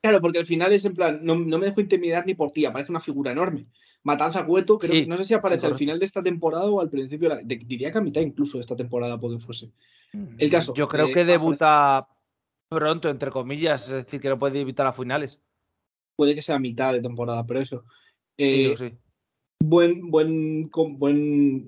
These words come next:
Speaker 1: buena forma de, de introducir a Pentagón, a Fénix y a Drago con ese combate a tres, eh, que es una
Speaker 2: Hostia,
Speaker 1: maravilla,
Speaker 2: pues,
Speaker 1: la verdad.
Speaker 2: Luis,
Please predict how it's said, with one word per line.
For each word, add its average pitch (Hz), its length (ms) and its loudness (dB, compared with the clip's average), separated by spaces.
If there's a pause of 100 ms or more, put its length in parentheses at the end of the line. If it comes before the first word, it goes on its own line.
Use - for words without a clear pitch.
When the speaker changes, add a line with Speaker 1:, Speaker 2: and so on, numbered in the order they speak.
Speaker 1:
buena 131 220 -6
forma 131 260 -4
de, 127 380 -2
de 131 80 0
introducir 131 420 0
a 123 60 2
Pentagón, 127 520 0
a 123 60 -4
Fénix 123 340 -4
y - 20 0
a 123 60 2
Drago 127 300 2
con 120 140 -2
ese 123 160 -4
combate 123 320 0
a 113 60 0
tres, 127 340 -2 (460)
eh, 120 160 -8
que 120 80 -4
es 117 80 -6
una 123 80 -2
Speaker 2:
Hostia, 117 220 2
Speaker 1:
maravilla, 254 220 6
Speaker 2:
pues, 175 160 0
Speaker 1:
la 127 100 -4
verdad. 123 200 -6
Speaker 2:
Luis, - 400 -8